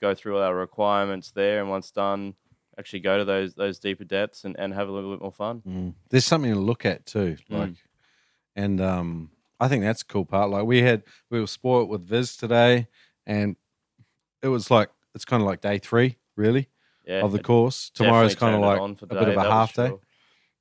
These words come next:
Speaker 2: But we had, like, ten, fifteen meters Viz easy on the high tide. The water's warm, it's comfortable. We've got a rock wall that's thirty, forty meters away. Everyone can rest when they want to.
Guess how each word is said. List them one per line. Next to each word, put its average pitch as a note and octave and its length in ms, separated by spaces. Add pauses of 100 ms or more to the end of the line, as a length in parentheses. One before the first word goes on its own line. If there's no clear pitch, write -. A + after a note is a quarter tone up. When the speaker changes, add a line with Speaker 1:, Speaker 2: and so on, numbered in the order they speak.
(800)
Speaker 2:
But B2+ 120
we B2 100
had, A2+ 200
like, G2 180
ten, A2 360
fifteen G#2 600
meters F#2+ 300
Viz F2+ 380
easy G#2+ 320
on F2+ 140
the E2+ 80
high F#2 160
tide. G#2 320 (520)
The F#2+ 60
water's A2 360
warm, G#2+ 600 (120)
it's - 100
comfortable. G2+ 760 (460)
We've G#2+ 120
got A2+ 100
a F#2+ 40
rock G#2+ 320
wall G#2 220
that's - 320 (240)
thirty, F#2+ 280
forty F#2+ 320
meters F2+ 320
away. F#2 500 (240)
Everyone G2 260
can F2+ 160
rest F#2 340
when F#2 120
they F2+ 100
want F2+ 260
to. F2+ 340